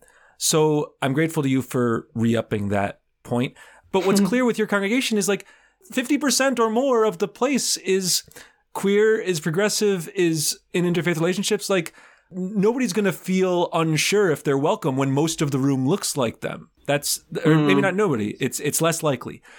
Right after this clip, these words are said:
Speaker 1: But, um, I, I wanted to sit with a moment that you said really quickly that I actually think is very profound,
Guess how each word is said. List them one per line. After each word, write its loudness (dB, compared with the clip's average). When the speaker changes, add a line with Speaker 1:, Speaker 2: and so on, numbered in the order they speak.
Speaker 1:
But, -2
um, -2
I, -2
I 2
wanted 0
to 2
sit -2
with -2
a 0
moment 0
that -4
you 0
said 0
really 0
quickly -4
that 0
I 2
actually -4
think -4
is -4
very 0
profound, -6